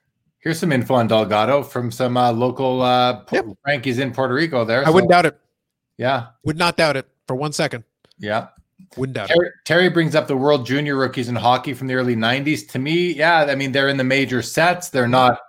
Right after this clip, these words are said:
Speaker 1: professional players yet, but they're, they're in those major leagues. They're in the major league sets. And to
Speaker 2: Yeah.
Speaker 1: me,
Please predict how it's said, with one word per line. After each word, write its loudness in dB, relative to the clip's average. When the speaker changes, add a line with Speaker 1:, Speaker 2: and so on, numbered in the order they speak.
Speaker 1:
professional 0
players -2
yet, 0
but -12
they're, -2
they're -4
in -2
those 0
major 0
leagues. -2
They're -2
in 0
the 0
major -2
league -4
sets. -4
And -6
to -10
Speaker 2:
Yeah. -8
Speaker 1:
me, -4